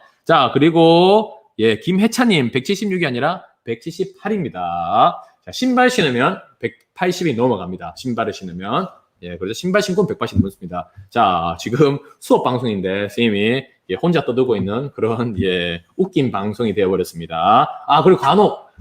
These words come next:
"왜 우키쌤이에요?"라고 하는데, 쌤이, 어, 좀 웃깁니다. 웃긴 사람이라서 웃기, 웃기, 웃기 하다 보니까 우키가 되었습니다. 알겠죠? 우키쌤은 웃긴 쌤입니다. 자, 사 번. 우키쌤 고향은 미국 로스앤젤레스다.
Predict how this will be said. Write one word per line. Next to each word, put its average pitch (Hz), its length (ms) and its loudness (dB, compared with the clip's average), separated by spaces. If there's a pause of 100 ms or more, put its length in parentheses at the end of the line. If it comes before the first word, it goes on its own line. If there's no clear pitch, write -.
(120)
"왜 220 120 6
우키쌤이에요?"라고 175 1000 4
하는데, 95 320 -8
쌤이, 120 520 -6 (200)
어, 90 180 -14
좀 107 180 -12
웃깁니다. 233 540 0
웃긴 202 240 0
사람이라서 98 760 -6
웃기, 214 320 0
웃기, 208 240 -2
웃기 214 240 0
하다 147 260 2
보니까 139 440 2
우키가 123 320 0
되었습니다. 92 960 -2
알겠죠? 123 360 4
우키쌤은 180 680 0 (180)
웃긴 214 300 -2
쌤입니다. 90 880 -2
자, 240 140 2
사 143 240 4
번. 139 240 0
우키쌤 165 480 -2
고향은 135 300 0
미국 233 220 2
로스앤젤레스다. 143 680 0